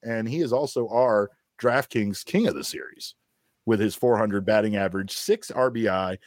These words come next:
three runs, and two homers. This is even made more impressive by the fact that he did not start in game two.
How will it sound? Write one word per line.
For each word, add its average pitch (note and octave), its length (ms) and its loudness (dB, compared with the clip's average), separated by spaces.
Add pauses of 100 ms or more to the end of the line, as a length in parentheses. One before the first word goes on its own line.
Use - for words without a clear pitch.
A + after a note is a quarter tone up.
(260)
three F#3+ 300 2
runs, B2+ 460 2
and G#2+ 180 -6
two F3 220 -2
homers. B2 380 0
This E3 180 -2
is F#3 120 -2
even D#3+ 220 0
made C#3 220 0
more B2+ 200 2
impressive A#2 420 -2
by G#2+ 100 2
the G#2 100 0
fact A2 300 0
that A2 160 0 (300)
he F3+ 140 -2
did F3+ 140 0
not F#3 220 0
start A3 300 0
in A2 160 -2
game G2 260 0
two. G2 360 0